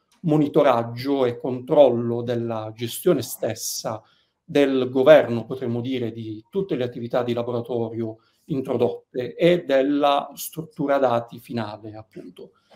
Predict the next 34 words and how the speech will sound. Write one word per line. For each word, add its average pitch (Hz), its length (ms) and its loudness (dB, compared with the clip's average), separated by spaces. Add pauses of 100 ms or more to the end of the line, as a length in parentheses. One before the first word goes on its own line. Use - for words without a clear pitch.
(540)
Vale 135 140 6
a 160 40 6
dire, 147 260 2
per 123 100 0
esempio, 135 880 0
riuscire 120 420 -4
a 113 60 -2
pianificare 123 640 -4
a - 20 0
monte 123 600 0
con 127 200 -6
chiarezza 123 840 -4
tutte 160 240 -6
le 127 100 -4
fasi 123 360 -2
di 123 80 -6
lavoro 120 320 -4
previste 175 920 -4
e 143 400 -4
a 123 220 -14
tracciare 131 640 0
le 113 340 -6 (360)
singole 165 460 2
operazioni 123 500 -2
svolte, 120 800 -4 (260)
registrando 135 1120 0
e 160 120 -4
prendendo 127 420 -2
nota 135 260 -2
di 113 160 -10
tutto 170 240 -4
quello 120 200 -2
che 117 80 -6
succede. - 560 -14